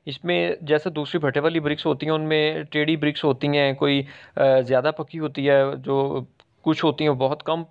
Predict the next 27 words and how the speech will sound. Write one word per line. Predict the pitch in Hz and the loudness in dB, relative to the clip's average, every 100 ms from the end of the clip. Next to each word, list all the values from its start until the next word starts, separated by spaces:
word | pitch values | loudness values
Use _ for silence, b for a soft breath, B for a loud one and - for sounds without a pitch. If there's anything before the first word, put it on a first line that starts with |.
| - | -6
तादाद | 156 143 139 151 135 | 0 2 0 0 0
में | 143 | 0
पकी | 147 135 147 | -10 -12 -8
होती | 139 143 | -8 -2
हैं | |
और | 143 135 | 2 2
उसमें | 139 - 156 | 0 -4 -4
ये | 156 | -4
चीज़ | 175 156 | -2 0
आ, | 131 - - | 0 -2 0
आ | 135 | 2
जाती | 127 135 143 | 2 -2 0
है, | 151 147 B B | 0 -2 B B
उनकी | - 151 | -2 0
पकाई | 165 143 139 139 | 0 0 0 -2
में | 165 160 | -4 -2
प्रॉब्लम्स | 147 135 160 156 | -2 -2 -4 -4
होती | 131 139 | -4 -2
हैं। | 135 135 B B _ | -4 -4 B B _
सेकंड | - 151 151 175 | -2 -2 0 0
ये | 180 | 2
चीज़ | 180 156 | 2 2
आ | 143 | 2
जाती | 139 165 | 2 0
है | |
कि | 165 | 0
हमारे | 147 135 | 0 0